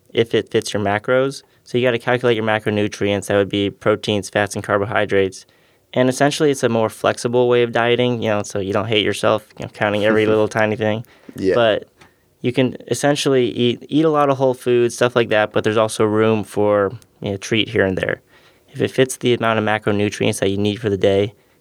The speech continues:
Speaker 1: then you're good to go.
Speaker 2: Interesting.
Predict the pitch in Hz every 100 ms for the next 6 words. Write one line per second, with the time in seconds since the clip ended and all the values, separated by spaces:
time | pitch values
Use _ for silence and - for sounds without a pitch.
0 | - 104 92 95 104 101 101 - - 92
1 | 110 - _ _ _ _ _ _ _ _
2 | _ _ _ _ - 107 107 - - 98